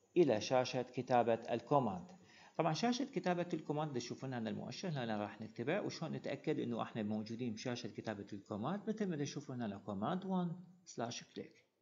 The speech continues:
أوكي، نجي نكتب، بس هسه شلون راح نكتب الكود؟ شلون راح نكتب الكود؟ نتخيل هو وين الناتج راح يظهر؟ راح ين-، إحنا أول شيء شنو عندنا؟ عندنا text وان لإدخال القيمة الأولى،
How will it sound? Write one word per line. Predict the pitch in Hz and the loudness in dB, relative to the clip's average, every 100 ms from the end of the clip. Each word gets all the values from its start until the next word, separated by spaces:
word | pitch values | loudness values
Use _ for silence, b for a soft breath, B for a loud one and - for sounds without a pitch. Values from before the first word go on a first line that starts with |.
| _ _ _ _ _ _ _ _ | _ _ _ _ _ _ _ _
أوكي، | 127 - - - _ _ _ | 6 6 -6 -16 _ _ _
نجي | 285 - | 2 4
نكتب، | 151 - - - - | 2 -2 -8 -10 2
بس | 156 - - 180 | 2 2 -2 -2
هسه | 185 - 160 165 | -2 6 8 8
شلون | 147 - 220 | 0 2 4
راح | 170 - | 4 4
نكتب | 180 180 170 | 2 4 4
الكود؟ | 147 165 131 - - - _ _ _ _ - | 4 6 6 4 -10 -20 _ _ _ _ -6
شلون | - 131 131 | 4 6 6
راح | 190 135 123 | 6 4 4
نكتب | 120 175 | -2 0
الكود؟ | 170 - 110 - - _ b b b b b _ | -2 0 -6 -8 -20 _ b b b b b _
نتخيل | 151 147 - 165 98 - - | 0 2 6 6 6 -2 2
هو | 190 196 202 | 8 10 12
وين | 233 | 10
الناتج | 190 165 143 151 | 8 6 8 4
راح | 127 | 6
يظهر؟ | 120 - 104 - - _ _ _ _ - | 4 4 0 -2 -14 _ _ _ _ 2
راح | 131 131 | 2 4
ين-، | 143 139 147 | 0 0 0
إحنا | 147 143 | 2 4
أول | - 151 143 | 6 6 4
شيء | - | 0
شنو | 165 | 2
عندنا؟ | 131 131 127 123 - | 4 4 2 0 -4
عندنا | 117 117 | -4 -2
text | - 165 165 - | 10 10 10 8
وان | 147 151 - | 6 6 0
لإدخال | 135 120 - 156 135 | 0 0 4 8 8
القيمة | 127 160 143 | 8 6 8
الأولى، | 120 - 117 92 | 4 2 -4 -4